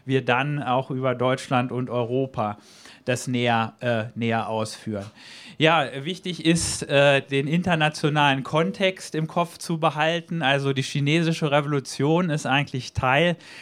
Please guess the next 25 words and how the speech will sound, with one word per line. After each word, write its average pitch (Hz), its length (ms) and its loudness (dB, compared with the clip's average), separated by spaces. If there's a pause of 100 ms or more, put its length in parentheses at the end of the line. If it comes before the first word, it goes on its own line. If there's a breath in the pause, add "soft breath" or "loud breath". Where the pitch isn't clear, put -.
(140)
dieses 143 340 -2
globalen 147 640 4
Dekolonialisierungsprozesses, 147 2000 -2 (380 loud breath)
äh, 139 280 4
der 135 160 2
nach 147 260 4
dem 143 140 -4
Zweiten 139 540 0
Weltkrieg, 143 800 -2
äh, 135 260 2
einsetzt. 165 880 0
Und, 139 420 -4
äh, 127 140 0
es 127 100 -4
fängt 143 300 -4
an, 147 260 2
Unabhängigkeit 139 880 -4
von 135 260 -6
Vietnam, 135 680 -2
äh, 131 260 -4
Indonesiens, 139 960 -2
Indiens 156 600 0
und 139 160 -2
so 131 160 -4
weiter. 139 440 4